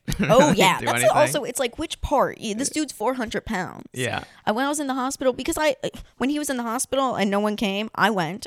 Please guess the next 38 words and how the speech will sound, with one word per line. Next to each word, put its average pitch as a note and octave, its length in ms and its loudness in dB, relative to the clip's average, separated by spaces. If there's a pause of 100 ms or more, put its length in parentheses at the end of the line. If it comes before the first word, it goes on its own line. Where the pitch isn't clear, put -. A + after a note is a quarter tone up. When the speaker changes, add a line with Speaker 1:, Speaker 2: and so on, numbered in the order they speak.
Speaker 2:
I A3+ 140 2
went G#3 180 -4
to F#3 80 -4
fucking F3 300 -4
stay E3+ 200 -2
with F3 180 -4
him. F3+ 200 -4 (300)
And G3+ 160 -6
guess C4 220 -2
what? - 300 0
When A3 120 -4
they A3 100 -2
fucking A#3 360 -2
drew A#3 200 -2
his C4 180 -2
blood, B3 400 4 (140)
there G#3+ 100 -6
was A3+ 140 -4
fat A3 320 0
in - 100 -4
the F#3 60 -2
blood. F3 300 2
And F#3 120 -4
the F3+ 80 -4
Speaker 1:
Yeah. F#3 120 0
Speaker 2:
doctor G#3+ 260 -2
literally C4 460 -4
said, G#3 340 0
"I F3+ 140 -2
have F#3 180 -2
never G#3 500 2
seen G#3 280 -2
this G3 160 -2
in F#3+ 100 -6
my E3+ 160 -2
entire E3+ 520 2
career. E3 520 -4 (300)
You G3+ 180 0